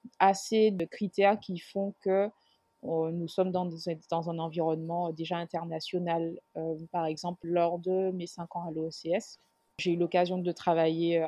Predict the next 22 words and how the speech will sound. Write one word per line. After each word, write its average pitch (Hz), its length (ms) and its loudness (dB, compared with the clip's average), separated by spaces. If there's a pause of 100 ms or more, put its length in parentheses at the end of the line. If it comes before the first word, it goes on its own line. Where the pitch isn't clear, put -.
avec 156 200 0
des 156 120 -6
personnes 160 480 -2
originaires 156 480 -6
de 147 80 -10
Trinidad, 160 640 -4
de 170 80 -2
la 160 160 -2
Jamaïque, 160 540 -4
de 170 100 -4
la 156 160 -2
Dominique, 156 440 -12
de 156 100 -6
Saint-Kitts, - 680 -12
de 160 120 -2
Saint-Vincent. 160 760 -6 (100)
J'ai 170 220 2
eu 180 140 6
au-, 180 160 2 (180)
également 185 560 2
rencontré, 180 720 0
euh, 165 220 2